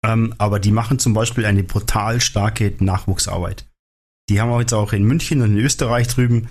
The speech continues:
haben die, äh, Jugend-, äh, Nachwuchsleistungszentrum, wo die brutal mit ihrem, äh, mit, mit ihrem Nachwuchs arbeiten. Das heißt, es fängt schulisch an, das fängt sportlich an und, ähm, nur so bringst du diesen,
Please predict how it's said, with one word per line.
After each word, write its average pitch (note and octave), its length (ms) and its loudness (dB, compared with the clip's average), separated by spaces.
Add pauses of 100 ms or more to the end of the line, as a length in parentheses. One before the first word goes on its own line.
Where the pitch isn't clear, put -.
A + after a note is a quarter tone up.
(420)
haben G#2+ 180 2
die, G2+ 380 2
äh, F#2 320 0
Jugend-, D3 680 0 (140)
äh, B2 320 0
Nachwuchsleistungszentrum, C3 1800 0 (600)
wo A2 160 2
die A2 120 0
brutal A#2 640 0
mit B2+ 200 0
ihrem, A#2 440 2 (540)
äh, G#2 220 0 (360)
mit, A#2 220 2
mit A#2 140 0
ihrem A2 280 2
Nachwuchs A2+ 540 0
arbeiten. B2 580 0 (380)
Das G2 140 0
heißt, G#2+ 240 0
es G#2+ 100 0
fängt G#2 240 0
schulisch D3+ 440 0
an, C#3+ 260 2 (340)
das A2 140 0
fängt A2+ 220 0
sportlich B2 560 -2
an C3 280 0 (340)
und, A2 360 2
ähm, G#2+ 460 2
nur A#2+ 280 4
so B2 220 2
bringst B2+ 340 0
du A#2+ 80 2
diesen, A2 480 0